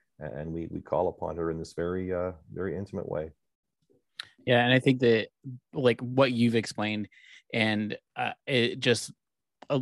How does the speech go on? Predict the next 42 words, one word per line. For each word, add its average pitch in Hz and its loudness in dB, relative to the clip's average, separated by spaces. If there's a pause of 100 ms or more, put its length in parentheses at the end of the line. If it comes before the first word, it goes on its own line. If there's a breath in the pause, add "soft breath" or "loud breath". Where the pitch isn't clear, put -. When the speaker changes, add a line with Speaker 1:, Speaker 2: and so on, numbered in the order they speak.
(120)
Speaker 2:
another 151 8
mi-, 139 8
misconception 117 2
people 104 0
have 104 4
is, 104 -2
like, 104 0 (320)
the 123 2
Orthodox 120 4
Church - -6
does 104 -6
not 101 -2
worship 117 2
Mary, 92 -6 (280 soft breath)
Speaker 1:
No. 92 -2
Speaker 2:
that 95 4 (100)
they 107 2
just 95 0 (120)
honor 98 0 (460)
Speaker 1:
Correct. 78 -4
Speaker 2:
who 127 6
she 104 0
is 98 4
and 101 -4
what - -8
she - -10
did. - -8 (420)
Speaker 1:
Correct. - -4
Speaker 2:
Yeah. 80 -2
Speaker 1:
Yeah. 64 -8 (100)
The, - -6
oh, 110 2 (280 loud breath)
worship 160 8
is 101 4
only, 117 4
i-, - -4 (260)
i-, - 0
is 90 4
only 101 8
reserved 85 2
for 76 -8
God. 71 0